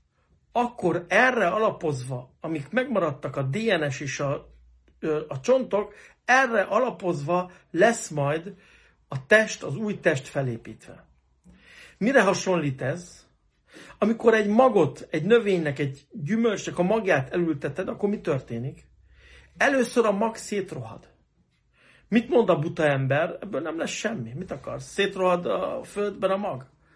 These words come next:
Az okos ember azt mondja, hogy ebből fog tulajdonképpen kifejlődni. Ebből lesz a termés.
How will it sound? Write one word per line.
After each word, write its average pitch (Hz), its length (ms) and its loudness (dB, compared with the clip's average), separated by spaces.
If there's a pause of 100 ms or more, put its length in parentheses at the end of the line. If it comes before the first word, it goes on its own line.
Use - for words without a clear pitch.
(640)
Az 139 100 -12
okos 190 260 -8
ember 165 240 -2
azt - 200 -8
mondja, 120 420 -10 (440)
hogy 151 260 -6 (180)
ebből 190 600 6
fog - 360 0
tulajdonképpen 208 840 0
kifejlődni. 147 1300 2
Ebből 208 440 0
lesz 226 240 0
a 226 100 -4
termés. 208 760 -4